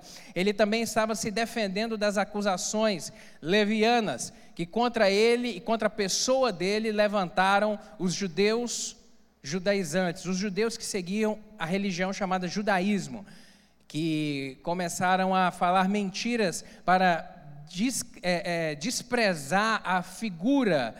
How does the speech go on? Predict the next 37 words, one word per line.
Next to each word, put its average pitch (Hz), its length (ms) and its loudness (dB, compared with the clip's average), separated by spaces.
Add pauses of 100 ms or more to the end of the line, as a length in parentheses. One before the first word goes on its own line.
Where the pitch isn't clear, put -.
(220)
ou 196 140 4
desmerecer 214 1200 2
a 180 80 0
figura 190 460 -2
do 175 100 -2
apóstolo 170 540 -2
Paulo, 147 480 2 (260)
dizendo, 151 340 -2
por 196 200 2
exemplo, 185 340 -2
que 214 100 -2
ele 220 160 0
era 208 220 6
um 214 100 -2
procurado 196 640 0
da 190 80 -2
polícia 165 680 -4 (260)
daquele 151 340 -8
tempo, 151 300 -6
um 147 60 -12
procurado 170 520 -2
do 165 80 -6
Estado, 170 520 0 (240)
e - 80 -8
que 185 80 -4
as 180 100 -4
pessoas 190 380 -4
não 196 120 0
deviam 196 400 -2
dar 180 200 2
atenção 185 640 -4
às 170 180 -6
coisas 165 320 -6
que - 80 -10
ele 143 120 -6
estava 135 340 -6
falando. 120 640 -8